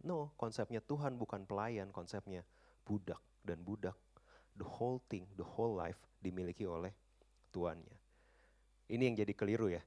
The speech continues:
ketika kita berpikir hubungan kita sama Tuhan adalah simbiosis mutualisme, betul? Oh, kalau saya udah beriman, kalau saya udah, oh, apa? Eh, saya, saya coba bikin rumus tadi pagi. Persembahan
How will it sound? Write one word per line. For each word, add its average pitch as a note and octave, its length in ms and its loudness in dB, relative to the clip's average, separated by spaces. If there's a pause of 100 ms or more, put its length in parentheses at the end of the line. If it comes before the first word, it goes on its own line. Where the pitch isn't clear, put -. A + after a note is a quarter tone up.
ketika G#2+ 320 4
kita C3 240 6
berpikir A#2 480 6
hubungan G#2 340 4
kita G2 220 2
sama G#2 260 -2
Tuhan A#2+ 320 4
adalah G#2+ 320 6 (240)
simbiosis G2+ 800 2 (320)
mutualisme, G2+ 680 4
betul? B2+ 540 12 (460)
Oh, C3+ 180 12 (300)
kalau A2+ 240 10
saya B2+ 180 12
udah A#2+ 220 12
beriman, B2 720 10
kalau C3+ 240 12
saya C3+ 200 12
udah, B2+ 200 12 (160)
oh, D3 160 10
apa? F#3+ 260 10 (220)
Eh, C3 520 10 (280)
saya, B2+ 320 6
saya C3 160 6
coba G#2+ 200 10
bikin G#2 240 6
rumus A2 360 8
tadi G#2 240 6
pagi. F#2 320 2 (440)
Persembahan F#3+ 720 12